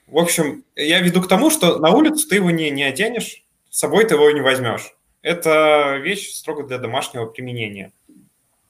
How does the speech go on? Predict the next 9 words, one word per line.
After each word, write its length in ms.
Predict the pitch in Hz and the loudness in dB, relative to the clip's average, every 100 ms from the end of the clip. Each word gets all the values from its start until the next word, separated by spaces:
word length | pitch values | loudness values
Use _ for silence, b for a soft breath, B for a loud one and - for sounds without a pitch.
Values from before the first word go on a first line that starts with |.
| _ _ _ - - B B B _ - | _ _ _ -10 -10 B B B _ 2
А 440 | 147 156 156 151 151 127 | 4 6 6 2 -4 -2
для 280 | 147 151 | 4 4
домашнего 500 | 147 143 208 226 240 | 4 0 -2 -2 -6
применения 840 | 185 165 151 139 143 214 247 220 165 - | -6 -8 -10 -8 -4 -4 -4 -4 -4 -4
это, 760 | 147 151 - 147 139 135 135 b b b _ | -6 -6 -4 0 0 0 -4 b b b _
а, 300 | 135 143 135 | 0 2 2
тут 300 | 135 180 180 | 0 -6 -6
уже 520 | - 151 160 175 156 | -6 0 4 4 4
намного 600 | 135 135 139 160 143 139 | 0 -4 -4 -2 -2 -2